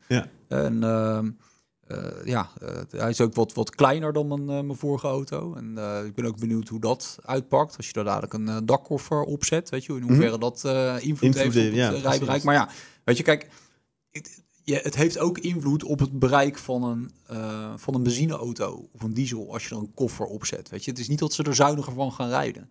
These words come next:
Speaker 1: Nee.
Speaker 2: Alleen je merkt het veel minder natuurlijk, omdat,
Speaker 1: Ja.
Speaker 2: weet je, misschien loopt het terug van een rijbereik van zevenhonderd kilometer naar zeshonderdzestig of zo. Dus in, in die zin merk je er niet zoveel. Maar ook daar, ook dat heeft invloed.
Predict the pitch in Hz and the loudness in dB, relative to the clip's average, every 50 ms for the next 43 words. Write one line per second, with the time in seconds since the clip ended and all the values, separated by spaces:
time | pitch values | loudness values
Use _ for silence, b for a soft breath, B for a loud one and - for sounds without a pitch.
0 | b b 127 123 123 117 110 104 104 107 110 113 113 117 127 127 127 127 127 - | b b 6 6 8 8 6 4 2 0 -2 -2 -2 -2 -2 0 -2 -2 -2 -4
1 | 120 - - - - 127 117 110 113 113 127 131 123 110 110 117 110 101 - 110 | -14 -14 -4 0 2 2 2 2 0 -4 -4 -4 -6 -4 -2 -4 -4 -4 -4 -4
2 | 113 110 113 - - - 113 110 90 90 - - 104 - - 127 120 113 107 - | -4 -4 -4 -6 -2 2 2 2 2 0 -4 -8 -6 2 2 2 2 2 0 0
3 | - 117 110 110 110 107 - 113 - 127 131 127 110 - - 120 113 107 110 110 | 2 2 4 4 2 2 -2 -8 0 2 4 4 4 0 -4 -6 -6 -6 -6 -4
4 | 110 113 113 110 107 107 107 - - 107 104 113 113 123 117 110 117 110 107 - | -4 -4 -2 -2 -2 -4 -4 -6 -8 0 2 4 4 4 2 -2 -6 -8 -10 -6
5 | - 123 113 107 107 104 104 107 104 - 104 104 107 107 107 - 110 107 - 110 | -4 -2 -2 0 -2 -2 -4 -4 -4 -4 -6 -6 -6 -6 -4 -4 -4 -4 -4 -8
6 | 107 104 - - 120 123 - - 120 110 - - - - - 113 110 104 - 120 | -10 -10 -4 -2 -2 -2 -2 -4 -8 -12 -14 -16 -16 -16 -12 -12 -12 -10 -10 -10
7 | 120 120 117 - - 131 123 117 117 127 117 117 120 117 117 117 135 135 - 131 | -10 -12 -12 -12 -12 -8 -4 0 0 0 2 2 0 2 2 0 0 -2 -2 -8
8 | 117 110 107 95 90 95 - 101 104 120 123 131 120 127 131 143 139 120 120 123 | -8 -6 -8 -8 -10 -14 -14 -4 -2 0 0 2 2 4 4 4 2 0 -4 -8
9 | 123 117 131 139 139 131 117 - 107 107 101 90 - - _ _ | -4 0 0 0 0 -2 -6 -6 -10 -12 -12 -14 -16 -20 _ _